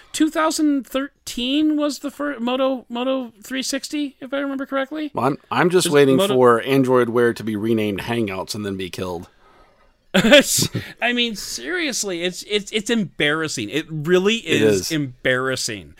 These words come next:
Speaker 1: Like, how big a, now, now, credit where it's due. Um, Samsung is doing some cool stuff with, like, b-, B M I index
Speaker 2: Hmm.
Speaker 1: and, like, you know, body mass measuring and stuff like that, which is important data. It's a,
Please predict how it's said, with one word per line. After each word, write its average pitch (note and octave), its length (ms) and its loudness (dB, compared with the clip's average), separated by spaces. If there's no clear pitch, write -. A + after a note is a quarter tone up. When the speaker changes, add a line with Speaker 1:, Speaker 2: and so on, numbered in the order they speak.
Speaker 1:
Like, C#3 320 4
how D3 380 0
big C#3+ 320 -2
a, C3+ 160 -8
now, F#3+ 300 2
now, F3+ 280 0
credit A#3 340 4
where A3 180 2
it's G#3 180 -4
due. A2+ 420 -4
Um, B2 320 2
Samsung F3+ 540 0
is D#3+ 120 -2
doing F3 220 0
some F3+ 180 -6
cool D#3+ 300 -4
stuff C#3+ 340 -2
with, D3+ 140 -6
like, B2 320 -2
b-, B2+ 200 -6
B C#3 220 0
M C#3 140 0
I B2+ 220 0
index A#2+ 800 -2
Speaker 2:
Hmm. - 60 -8
Speaker 1:
and, A#2+ 160 -6
like, A2+ 300 -2
you D#3 140 4
know, B2+ 140 0
body B2+ 400 0
mass A#2 320 -4
measuring A#2 640 -6
and A2+ 120 -10
stuff A#2+ 260 -8
like A#2 180 -6
that, A#2+ 220 -2
which D4 200 2
is D#4+ 120 0
important B3 580 0
data. E3+ 300 0
It's B2+ 180 -6
a, F3 100 -6